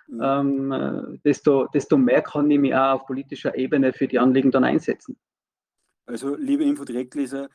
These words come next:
Speaker 1: ihr habt gehört, der Patrick Haselwanter möchte gerne mehr Rückmeldungen haben. Und das
Speaker 2: <laughs>
Speaker 1: betrifft natürlich im positiven wie im negativsten, äh,
Speaker 2: Ganz genau
Speaker 1: Sinne
Speaker 2: so ist es.
Speaker 1: alles. Also,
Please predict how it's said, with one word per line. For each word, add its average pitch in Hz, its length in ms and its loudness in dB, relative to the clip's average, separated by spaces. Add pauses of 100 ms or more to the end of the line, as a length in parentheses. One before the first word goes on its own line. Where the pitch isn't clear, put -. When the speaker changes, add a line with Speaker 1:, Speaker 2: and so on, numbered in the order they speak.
(180)
Speaker 1:
ihr 120 160 -8
habt 120 240 -8
gehört, 131 400 -6
der 131 100 -4
Patrick 120 500 -10
Haselwanter 143 600 -6
möchte 131 340 -6
gerne 127 300 -4
mehr 123 240 -2
Rückmeldungen 160 640 -2
haben. 160 180 -4 (360)
Und 196 100 4
das - 100 -10
Speaker 2:
<laughs> - 40 -16
Speaker 1:
betrifft 156 360 -2
natürlich 156 380 0
im 143 160 -2 (240)
positiven 151 640 0
wie 143 140 2
im 139 80 0
negativsten, 143 720 -2 (160)
äh, 151 140 0
Speaker 2:
Ganz 143 180 0
genau 156 220 4
Speaker 1:
Sinne 160 80 2
Speaker 2:
so - 0 -
ist 160 80 2
es. 143 60 0
Speaker 1:
alles. 156 260 0
Also, 151 200 0